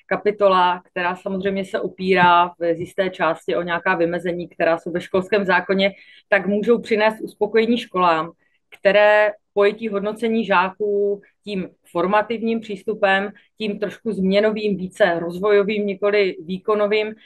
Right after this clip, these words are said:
již dělají a řeknou si: "Tak to je dobře, že teď to máme vymezeno." A nebo mohou být výzvou pro ty školy, které ještě ne zcela, mm, jsou otevřené novým nebo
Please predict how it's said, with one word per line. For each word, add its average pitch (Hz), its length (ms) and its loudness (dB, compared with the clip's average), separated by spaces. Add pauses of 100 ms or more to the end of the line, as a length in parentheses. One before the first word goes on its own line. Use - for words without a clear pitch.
(160)
již 226 180 2
dělají 202 560 4
a 190 140 -4
řeknou 196 300 -6
si: 214 160 -4
"Tak 196 200 -2 (120)
to 208 80 2
je 202 120 6
dobře, 185 280 -4
že 190 240 -4
teď 190 140 -6 (180)
to 208 100 -2
máme 196 260 2
vymezeno." 180 540 -4 (320)
A 202 80 4
nebo 226 240 6
mohou 247 280 2
být 240 280 -6
výzvou 196 500 0
pro 190 200 -6
ty 202 120 -6
školy, 220 500 0
které 214 360 4 (280)
ještě 202 380 -2
ne 240 160 -2
zcela, 214 560 2
mm, 170 320 -16 (300)
jsou 233 220 -2
otevřené 233 800 -2
novým 208 460 -4
nebo 185 320 -2